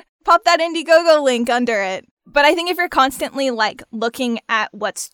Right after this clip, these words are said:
trending on Twitter or Tumblr and using a bunch of hashtags and trying to just, like, hit the algorithm in the right way,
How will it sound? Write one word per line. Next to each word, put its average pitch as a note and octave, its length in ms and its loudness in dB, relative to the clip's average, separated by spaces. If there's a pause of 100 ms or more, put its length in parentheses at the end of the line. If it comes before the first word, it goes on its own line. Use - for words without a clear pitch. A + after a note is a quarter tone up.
trending G#3 600 -8
on G3 320 -6
Twitter G#3+ 500 -4
or F3+ 160 -4
Tumblr G#3 580 -6
and G3+ 160 -12
using A3 440 -8
a A3 60 -2
bunch A#3 220 -6
of G#3 120 -4
hashtags G#3 760 -4
and G3+ 140 -10
trying G#3+ 380 -4
to A#3 140 -10
just, G3+ 320 -12
like, - 440 -6 (120)
hit C#4 260 -8
the D4+ 180 -6
algorithm B3+ 640 0
in A#3 140 -2
the A3+ 100 -2
right G#3+ 300 -2
way, A3 680 -2